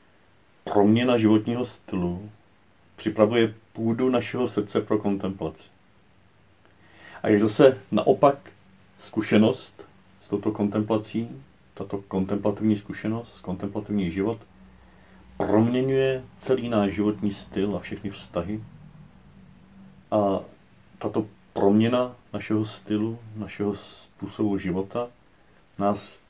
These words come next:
zase více uschopňuje ke skoku do tajemství.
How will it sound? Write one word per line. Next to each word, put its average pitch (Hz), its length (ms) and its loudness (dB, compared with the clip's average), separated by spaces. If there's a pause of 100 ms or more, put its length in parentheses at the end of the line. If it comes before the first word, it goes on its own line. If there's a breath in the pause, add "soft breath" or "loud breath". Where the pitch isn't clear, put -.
(760)
zase 110 200 -6 (320)
více 113 300 -2
uschopňuje 131 800 -4 (840)
ke 113 120 -2
skoku 110 800 -6 (380)
do 101 120 -2
tajemství. 87 680 -2